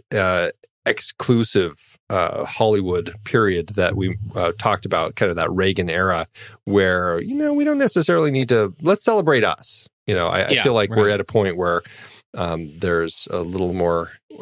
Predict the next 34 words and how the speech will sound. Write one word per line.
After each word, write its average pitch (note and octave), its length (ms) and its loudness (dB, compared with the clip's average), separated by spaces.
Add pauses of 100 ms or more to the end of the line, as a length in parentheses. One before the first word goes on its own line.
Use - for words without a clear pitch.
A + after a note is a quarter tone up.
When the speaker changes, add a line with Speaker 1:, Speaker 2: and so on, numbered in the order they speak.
(200)
Speaker 1:
uh, F2+ 220 -6 (100)
appreciation F#2 680 -2
to F#2+ 100 -10
celebrate F2 540 0 (440)
a G2 40 2
wider F2+ 640 2 (180)
swath E2+ 680 0 (100)
of, - 360 -8
uh, D#2 260 -6 (140)
of F#2 160 -6
stories E2+ 320 -2
from F2+ 100 -6
around F2 140 -2
the F2 60 -4
world. - 260 -2 (460)
Speaker 2:
Well, F3 120 -2
it's D#3 200 -4
interesting. C#3 440 -4
I G#2 80 -2
was - 240 -12
listening B2+ 300 -4
to A#2 180 -4
an A2 100 -2
interview G#2 300 -6
with G2 100 -6
James G2 240 -6
Schamus, C#3+ 420 -6
who's G2 280 -12
a - 60 -14 (100)
producer G2+ 400 -8
and F#2 260 -10
writer G#2 380 -4
on F#2 100 -8
this - 260 -10